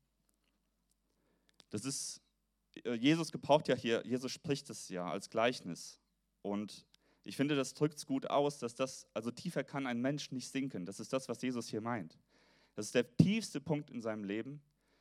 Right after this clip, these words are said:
Letzten Endes, er, er sch-, kriegt die Konsequenzen, die Folgen seiner eigenen Sünde kriegt er am eigenen Leibe zu spüren.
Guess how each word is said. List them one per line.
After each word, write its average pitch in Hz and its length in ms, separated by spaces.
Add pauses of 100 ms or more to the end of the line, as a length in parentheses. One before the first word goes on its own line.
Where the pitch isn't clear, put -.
(880)
Letzten 147 320
Endes, 156 360
er, 123 420 (2500)
er 113 160
sch-, - 280
kriegt - 300
die 147 120
Konsequenzen, 123 840
die 113 100
Folgen 175 500
seiner 123 360
eigenen 143 540
Sünde 131 420
kriegt - 340
er 123 100
am 104 140
eigenen 131 640
Leibe 117 320
zu 113 120
spüren. 85 500